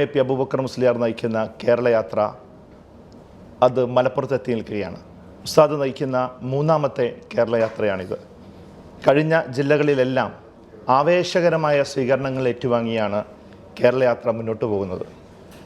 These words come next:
മനുഷ്യർക്കൊപ്പം എന്ന കാലിക പ്രസക്തമായ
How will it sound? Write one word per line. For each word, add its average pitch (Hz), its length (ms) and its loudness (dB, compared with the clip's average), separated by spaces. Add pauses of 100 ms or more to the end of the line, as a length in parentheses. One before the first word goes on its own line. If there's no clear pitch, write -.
(160)
മനുഷ്യർക്കൊപ്പം 135 760 0
എന്ന 120 120 -2 (600)
കാലിക 139 320 0 (100)
പ്രസക്തമായ 139 580 -2